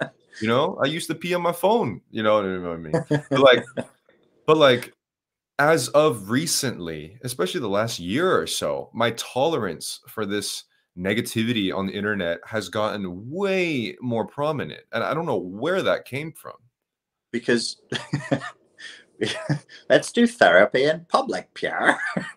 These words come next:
Speaker 1: You have a trigger around unfairness. And what's happening right now is broad scale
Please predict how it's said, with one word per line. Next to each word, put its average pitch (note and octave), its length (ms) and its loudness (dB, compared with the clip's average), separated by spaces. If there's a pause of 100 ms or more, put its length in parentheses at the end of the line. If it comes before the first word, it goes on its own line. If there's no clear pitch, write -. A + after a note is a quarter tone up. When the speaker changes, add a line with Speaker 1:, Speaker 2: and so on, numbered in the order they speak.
(380)
Speaker 1:
You A#2+ 220 0
have D#3 240 2
a F#3+ 80 -2
trigger G2+ 540 0 (100)
around E2+ 560 -4
unfairness. F#2 960 -4 (220)
And F2+ 160 -10
what's F#2+ 260 2
happening A#2 480 0
right F2+ 220 -2
now D#2+ 440 -10
is E2+ 240 -6
broad A#2 760 2 (100)
scale G#2 560 2